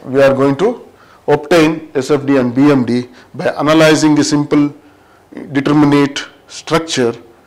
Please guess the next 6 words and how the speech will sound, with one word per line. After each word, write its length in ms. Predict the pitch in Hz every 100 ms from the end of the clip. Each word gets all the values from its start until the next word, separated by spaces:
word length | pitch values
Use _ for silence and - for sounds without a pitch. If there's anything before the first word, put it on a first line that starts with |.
| _ _ _
which 140 | - 127
has 180 | 143 127
been 420 | 139 139 147 - - - _ _ _ _ _ _ _ _ _ _ _ _
subjected 640 | - 151 143 175 175 165 -
to 300 | 165 156 - - _ _ -
two 340 | 175 202 -